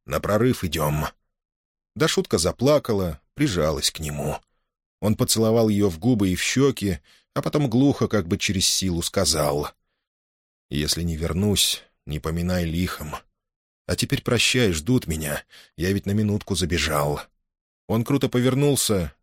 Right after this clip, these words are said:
и шагнул с крыльца. «Постой!» — крикнула Дашутка и, догнав его, сняла с себя нагрудный крестик. «Вот, возьми от меня. С этим крестиком дедушка наш две войны отвоевал и ни разу раненым не был».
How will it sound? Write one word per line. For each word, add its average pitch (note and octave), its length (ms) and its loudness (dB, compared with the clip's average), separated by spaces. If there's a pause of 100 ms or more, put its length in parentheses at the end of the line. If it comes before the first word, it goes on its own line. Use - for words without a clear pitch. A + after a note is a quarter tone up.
и - 80 -10
шагнул E2 500 -2
с - 80 -4
крыльца. D#2 680 -2 (640)
«Постой!» — A3 680 4 (380)
крикнула G2+ 440 2
Дашутка A2+ 760 2 (120)
и, B2 100 0
догнав D#3 400 2
его, C#3 200 4
сняла B2+ 320 2
с A2 60 2
себя G#2+ 240 2
нагрудный G#2 460 2
крестик. - 760 -2 (680)
«Вот, E3 340 2
возьми E3+ 340 4
от E3 160 2
меня. C#3+ 460 2 (160)
С - 100 2
этим F3 240 2
крестиком E3 500 2
дедушка D#3 400 2
наш B2 220 4
две D3 220 2
войны F3 340 4
отвоевал G#2 680 2 (140)
и F3 80 4
ни F#3 80 6
разу F#3 280 4
раненым D#3+ 460 4
не A2+ 200 4
был». D#2+ 260 -4